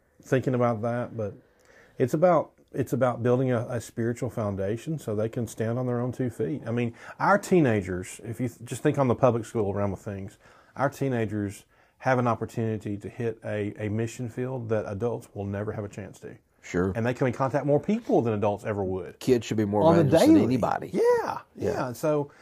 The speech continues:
Speaker 1: so yeah, we need to empower them so when they go places, they can, they can share stuff.
Speaker 2: Sure.
Speaker 1: Um,
Speaker 2: They often say that, that a child is set by six, a set by six.
Speaker 1: Oh, yeah.
Speaker 2: You know, that they, that who they are, their personalities, their traits, their,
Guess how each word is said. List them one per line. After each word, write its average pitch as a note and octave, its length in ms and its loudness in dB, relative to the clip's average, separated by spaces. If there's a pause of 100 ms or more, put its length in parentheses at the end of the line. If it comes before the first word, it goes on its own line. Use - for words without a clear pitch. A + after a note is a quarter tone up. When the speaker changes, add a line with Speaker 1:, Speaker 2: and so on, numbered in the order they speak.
(120)
Speaker 1:
so - 140 0
yeah, G#3 340 6
we B2+ 140 2
need G#3 120 0
to F3+ 60 6
empower D#3+ 460 0
them B2 220 0
so - 60 -8
when D3+ 100 0
they B2+ 80 0
go D3 180 0
places, C3 440 -6
they D3 120 -2
can, C#3 280 -4 (540)
they D#3+ 80 -4
can G3 120 0
share C4 280 -2
stuff. - 600 -10
Speaker 2:
Sure. F#2+ 380 0
Speaker 1:
Um, A#2+ 360 -8 (300)
Speaker 2:
They A2 140 4
often C#3+ 240 6
say A#2+ 160 4
that, G#2 280 2
that G2+ 180 2 (120)
a F#2 60 -4
child F#2+ 360 4
is D#2 80 -4
set - 260 -4
by F2 60 -4
six, - 560 -12 (320)
a - 60 -8
set E2 200 -4
by - 100 -4
six. - 460 -14 (100)
Speaker 1:
Oh, G#2+ 140 -10
yeah. F#2+ 180 -14 (300)
Speaker 2:
You G2+ 120 -4
know, F2 280 -6 (120)
that G2 240 -6
they, G2 340 -4 (160)
that G2+ 180 -4
who B2 100 0
they C3 140 2
are, G2 160 2
their F#2+ 100 -4
personalities, F#2+ 640 -6
their F2 100 -8
traits, F#2 420 -6
their, F2 180 -6